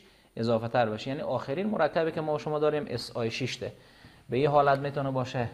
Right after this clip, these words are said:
آخرین مرکب از این اس آی شش اچ دو شش دوازده و دو می‌شه چهارده. یعنی به صورت اس آی شش اچ چهارده می‌تونه که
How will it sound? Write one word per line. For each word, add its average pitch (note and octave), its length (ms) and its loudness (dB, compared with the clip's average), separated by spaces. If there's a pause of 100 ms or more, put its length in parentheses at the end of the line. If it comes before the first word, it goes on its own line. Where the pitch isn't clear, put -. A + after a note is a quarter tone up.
(160)
آخرین C3 420 -4
مرکب C3 440 -2
از D#3 160 0
این F#3 120 -2 (1000)
اس C3+ 340 -4
آی D3 320 0 (600)
شش - 500 -8 (680)
اچ C3+ 260 -4
دو C#3 100 -6
شش C3+ 280 -6
دوازده A#2 400 0
و D#3 60 -4
دو F3 120 -6
می‌شه E3 240 -6
چهارده. G#2+ 460 -4 (1500)
یعنی B2+ 280 -2
به C3 80 -4
صورت E3 520 -2 (440)
اس B2 240 -2
آی A#2 220 0
شش F#3+ 400 -6 (520)
اچ D#3+ 180 2
چهارده B2+ 480 2
می‌تونه E3+ 360 -2
که D3+ 300 0